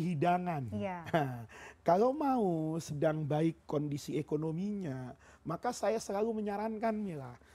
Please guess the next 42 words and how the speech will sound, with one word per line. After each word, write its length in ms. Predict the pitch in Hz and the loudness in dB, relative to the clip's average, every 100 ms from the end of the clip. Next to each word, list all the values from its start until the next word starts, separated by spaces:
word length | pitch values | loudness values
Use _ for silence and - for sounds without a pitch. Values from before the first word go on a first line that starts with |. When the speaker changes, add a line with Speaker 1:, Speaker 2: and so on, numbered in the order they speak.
| - | -6
Speaker 1:
untuk 300 | - 156 151 | 0 0 2
orang 320 | 170 196 220 220 | 4 6 4 2
yang 140 | 185 | -2
mau 140 | 170 165 | -2 -2
membayar 520 | 156 147 147 156 151 | -2 -2 0 0 -2
fidyah, 500 | - 147 123 135 160 - - - | -2 -4 -4 -4 -4 -8 -16 -8
itu 220 | 170 220 | 0 2
nasi 240 | 208 220 | 2 -2
kotak 400 | 208 202 - 202 | -4 -6 -4 -4
aja. 380 | 190 190 143 147 - | -4 -4 -6 -8 -2
Speaker 2:
Iya. 260 | 240 185 | 0 0
Speaker 1:
Saya 160 | 156 139 | -2 2
kan 140 | 180 208 | 2 2
nggak 160 | 147 | 0
boleh 180 | 151 160 | 2 2
sebut 300 | 135 - 160 | 2 2 2
merek 320 | 165 170 202 - | 4 4 4 2
ya, 140 | 143 123 | -2 -2
Speaker 2:
Nggak 200 | 202 214 | 0 4
boleh. 140 | 233 | 6
Speaker 1:
tapi 160 | - 202 | 6 6
nasi 220 | 226 208 233 | 6 6 6
Speaker 2:
<laughs> 20 | |
Speaker 1:
kotak, 320 | 247 247 190 165 | 6 6 4 2
Speaker 2:
Oke. 100 | 185 | 2
Speaker 1:
ada 180 | 160 156 | 4 4
nasinya, 600 | 151 156 147 147 139 220 320 - - | 4 2 2 0 4 4 2 -4 -6
ada 240 | - 165 160 | 2 4 4
Speaker 2:
Ada. 80 | 160 | 4
Speaker 1:
lauk 220 | 180 208 | 4 4
yang 200 | 196 180 | 0 0
pantas. 480 | 202 240 311 247 220 | 0 0 2 2 0
Speaker 2:
Mhm. 260 | 208 185 180 | -4 -8 -8
Speaker 1:
Saya 220 | 180 170 | 0 2
pakai 300 | 165 170 175 | 2 0 0
untuk 280 | 156 156 151 | 0 0 2
berbuka 520 | 143 147 151 - 196 | 2 4 0 2 0
atau 180 | 165 151 | 0 -6
sahur 440 | 147 147 143 202 190 | -8 -8 2 4 4
Speaker 2:
Mhm, 40 | |
Speaker 1:
misalnya, 540 | 160 - 156 147 160 | -2 -2 -4 -4 -4
Speaker 2:
mhm. 100 | 180 | -4